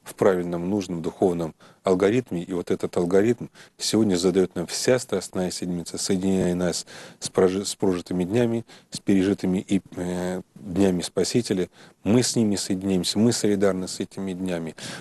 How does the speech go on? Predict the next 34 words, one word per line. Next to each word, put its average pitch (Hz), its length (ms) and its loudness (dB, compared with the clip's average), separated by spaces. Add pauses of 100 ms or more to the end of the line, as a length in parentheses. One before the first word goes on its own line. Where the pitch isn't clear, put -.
(140)
Но 98 120 4
и 101 60 4
тогда 107 440 2
мы 113 120 0
сможем 107 420 -2
как - 220 -4
раз - 220 0
и - 20 0
говорить: 90 220 0 (420)
А, 90 400 0
кресту 113 480 4
Твоему 113 300 2
поклоняемся, 104 680 2
Христе, 135 680 2 (440)
и 104 100 2
Святое 110 460 4
Воскресение 95 840 0 (300)
Твое 95 260 4
поем 101 360 2
и 95 40 -4
славим. 85 380 -4
Кресту 117 400 0
Твоему 98 180 -4
поклоняемся. 87 760 -2 (300)
Сначала 107 460 2
поклонение 98 720 0
Хри-, 87 320 -4
к - 160 -14
кресту 151 640 4 (400)
Господню 98 640 0
и 101 60 0
всем 104 340 2
этим 95 260 -4
страстным 101 640 0